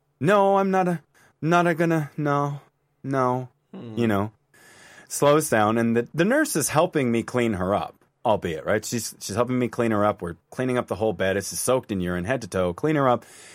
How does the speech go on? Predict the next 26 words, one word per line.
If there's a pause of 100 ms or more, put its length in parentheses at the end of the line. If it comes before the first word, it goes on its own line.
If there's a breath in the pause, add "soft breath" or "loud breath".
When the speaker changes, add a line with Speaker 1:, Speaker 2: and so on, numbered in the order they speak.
(160 loud breath)
Speaker 1:
change
her
into
a
new
pair
of
clothes,
wash
her
hair
a
little
bit. (540 loud breath)
And
then,
and
then,
uh,
you
know, (460 soft breath)
I
leave
the
room
thinking,